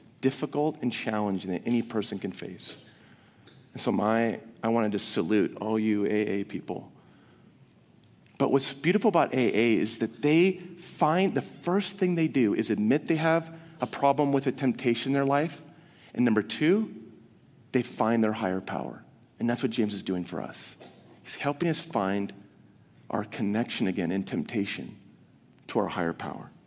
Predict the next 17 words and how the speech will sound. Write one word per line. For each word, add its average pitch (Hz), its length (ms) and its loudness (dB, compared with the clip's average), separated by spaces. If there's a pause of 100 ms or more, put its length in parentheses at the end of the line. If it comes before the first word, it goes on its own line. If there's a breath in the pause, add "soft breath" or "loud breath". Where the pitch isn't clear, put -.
(4000)
Do 123 100 2
you 123 120 4
have 123 140 4
that 123 200 2
connection 98 440 -2
with 82 120 -4
him 92 240 -8 (540)
right 92 200 -2
now? - 340 -6
Is - 120 -4
there 127 80 2
a 120 40 0
temptation 131 800 -2
in 131 120 4
your 117 160 2
life 98 360 0 (600 loud breath)
where, 110 320 4